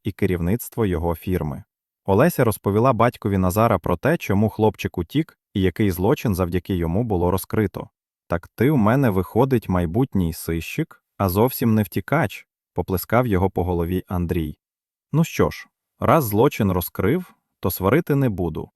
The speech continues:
але все ж наступного разу, будь ласка, не лякай нас так сильно. А, а головне, постарайся не бути терпилою.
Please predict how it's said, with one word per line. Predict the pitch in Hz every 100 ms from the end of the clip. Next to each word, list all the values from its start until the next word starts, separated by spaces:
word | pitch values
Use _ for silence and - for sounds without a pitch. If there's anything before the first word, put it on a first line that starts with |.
| _ -
але | 92
все | 92 - 117
ж | 101
наступного | 82 - 139 - 107 90
разу, | 80 76 - - -
будь | 117 113
ласка, | 104 78 - - - -
не | 113 123
лякай | 143 165 127
нас | 87 82
так | - 92
сильно. | - 113 82 73 - _ _
А, | 110 110 101 85 - _ _
а | 92
головне, | 87 90 90 95 123 120 - _ _
постарайся | - 95 - 98 120 131 101
не | 92
бути | 90 101 104
терпилою. | - 95 85 110 113 90 78 69